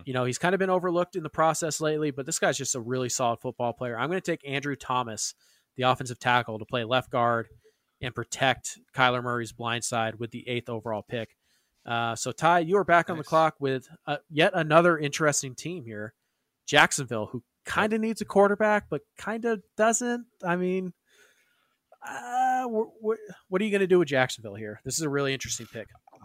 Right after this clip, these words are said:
Speaker 2: I, I think they're gonna do something kinda interesting. This is a guy that's
Speaker 1: Ooh.
Speaker 2: more projected to go in the mid-teens.
Speaker 1: Ooh.
Speaker 2: But I think I like this guy a lot.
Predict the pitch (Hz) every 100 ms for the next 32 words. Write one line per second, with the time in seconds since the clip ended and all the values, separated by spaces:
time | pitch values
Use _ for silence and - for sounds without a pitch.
0 | - - _ _ _ - 117 117 147 165
1 | 151 - _ _ _ _ _ - 110 143
2 | 135 143 131 123 113 113 107 107 104 101
3 | 98 104 104 85 - - - _ _ _
4 | - 107 123 131 123 117 - 110 113 120
5 | 127 135 135 127 - _ - - - 120
6 | 120 - 117 110 110 113 113 117 113 113
7 | 113 110 110 107 110 107 - 107 110 156
8 | 202 - - _ _ _ _ 123 185 285
9 | 117 104 - - 101 101 110 127 120 98
10 | - _ - 101 117 110 107 - 104 -
11 | 107 101 101 98 95 113 _ - 92 87
12 | 85 87 87